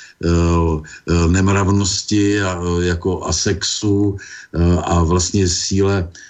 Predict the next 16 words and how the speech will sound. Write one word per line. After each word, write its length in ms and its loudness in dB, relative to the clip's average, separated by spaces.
eh, 140 2
co, 220 0
eh, 640 0
co, 260 -4
co 160 -2
by 80 2
síle 320 0
života 480 0
dárné. 480 0
To, 320 2
to 160 2
je 240 2
téma 320 2
na, 320 2
na 400 0
vlastně 480 0